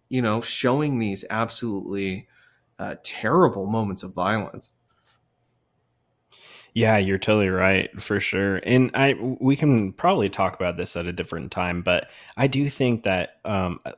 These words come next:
Speaker 2: like, American, um, children versus children in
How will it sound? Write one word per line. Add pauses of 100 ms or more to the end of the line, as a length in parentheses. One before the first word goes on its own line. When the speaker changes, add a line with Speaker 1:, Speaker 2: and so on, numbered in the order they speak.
(140)
Speaker 2:
like,
American, (120)
um, (140)
children
versus
children (420)
in